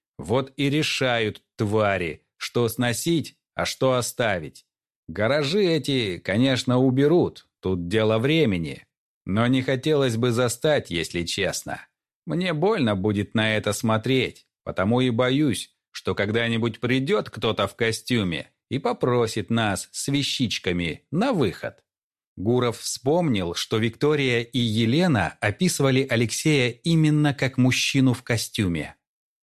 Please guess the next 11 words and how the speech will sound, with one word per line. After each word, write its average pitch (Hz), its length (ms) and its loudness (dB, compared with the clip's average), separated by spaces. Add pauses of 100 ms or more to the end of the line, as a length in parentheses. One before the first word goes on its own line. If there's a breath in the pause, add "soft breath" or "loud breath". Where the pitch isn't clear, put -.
«И 127 340 -2
часто 160 540 0
сюда 135 400 2
заходят 123 640 0
те, 156 400 0 (140)
кто 113 440 2
так 120 400 -2
одет?» 135 580 -2 (540)
шутливо 117 520 -2
поинтересовался 92 1200 -2
он. 82 280 -4